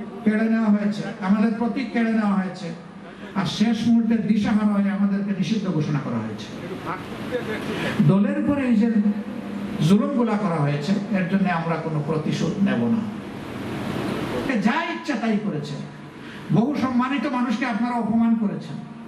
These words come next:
এখন কই? এখন একটু আসেন, আপনাদের সেই বরকতময় চেহারাগুলো বাংলার মানুষ একটু দেখুক। এখন আমরা কি করব? এগুলা নিয়ে পড়ে থাকব, নাকি প্রিয় দেশকে নিয়ে সামনের দিকে আগানোর চেষ্টা করব?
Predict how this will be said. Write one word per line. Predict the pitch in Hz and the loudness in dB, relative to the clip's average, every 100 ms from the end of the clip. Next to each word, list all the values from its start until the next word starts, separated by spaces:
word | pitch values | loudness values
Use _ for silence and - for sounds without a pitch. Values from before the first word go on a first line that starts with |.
| - - 208 | -16 -4 0
এখন | 208 262 - | 2 2 2
কই? | 214 160 - - - - - - - - | 2 0 -2 -6 -12 -16 -16 -16 -16 -6
এখন | 196 240 | 0 2
একটু | 233 233 | 2 2
আসেন, | 240 220 - 240 - - - - - - - - - | 0 0 -2 -2 -4 -8 -12 -12 -10 -10 -10 -10 -4
আপনাদের | 196 196 226 208 196 | 0 4 4 4 2
সেই | 196 214 208 208 - - - - | 2 4 4 2 -2 -6 -4 2
বরকতময় | 185 202 202 214 226 220 | 4 4 2 2 4 4
চেহারাগুলো | 208 208 208 214 208 208 | 4 4 4 2 2 2
বাংলার | 202 180 185 196 | 2 0 0 2
মানুষ | 202 190 202 | 4 4 4
একটু | 214 214 | 2 0
দেখুক। | 165 185 - 226 - - - - - - - - - - - - - 226 - | 2 2 2 0 -2 -12 -16 -16 -18 -16 -12 -8 -4 -2 -2 -4 -4 -2 2
এখন | 202 226 | 4 4
আমরা | 247 247 | 2 0
কি | 233 226 | 0 2
করব? | 226 214 156 | 4 2 2
এগুলা | 160 175 226 214 | 2 4 4 4
নিয়ে | 220 226 | 4 4
পড়ে | 226 226 | 2 2
থাকব, | 247 226 151 - - - - - - - - - | 0 0 -2 -4 -8 -14 -16 -16 -14 -14 -12 -2
নাকি | - 196 208 | 0 2 2
প্রিয় | 208 208 | 4 4
দেশকে | 202 185 190 - 214 | 4 2 0 2 2
নিয়ে | 208 | 4
সামনের | 202 190 190 202 | 2 2 4 4
দিকে | 202 196 | 4 0
আগানোর | 170 170 170 151 | -2 -2 -2 -2
চেষ্টা | 151 147 147 | -2 0 0
করব? | 127 113 | 0 -2